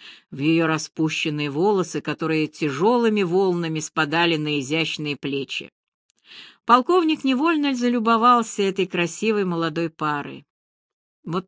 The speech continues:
так и они с Мариной любили, бывало, посидеть на кухне и помечтать о будущем. "Ребят, ну, кажется, на сегодня все. Давайте укладываться.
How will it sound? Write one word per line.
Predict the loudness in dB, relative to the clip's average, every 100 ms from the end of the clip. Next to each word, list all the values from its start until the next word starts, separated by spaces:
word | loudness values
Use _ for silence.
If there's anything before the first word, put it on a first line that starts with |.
| -6
так | -8 -6 -4
и |
они | -2 -2 -4
с | -6
Мариной | -8 -4 -2 -4 -6 -12 -16 _ _ -20 -12
любили, | -2 0 0 0 0 0 -2
бывало, | -2 -2 0 0 -2 -4
посидеть | -8 -8 -6 -4 -4 -6
на | -8
кухне | -8 -4 -4 -4 -12 -12 -12 _ _
и | -12
помечтать | -6 -6 -6 -8 -10 -8 -12 -12
о | -12
будущем. | -10 -12 -14 -14 -14 _ _ _ _ _ _ _ -4
"Ребят, | 2 2 0 -4 _ _ _ -20 -20 -6
ну, | -2 0
кажется, | 4 2 2 2
на | 2
сегодня | 2 0 2 0
все. | -4 -2 0 0 -4 _ -10
Давайте | -2 0 2 0 -2
укладываться. | -2 0 2 0 -6 -8 -16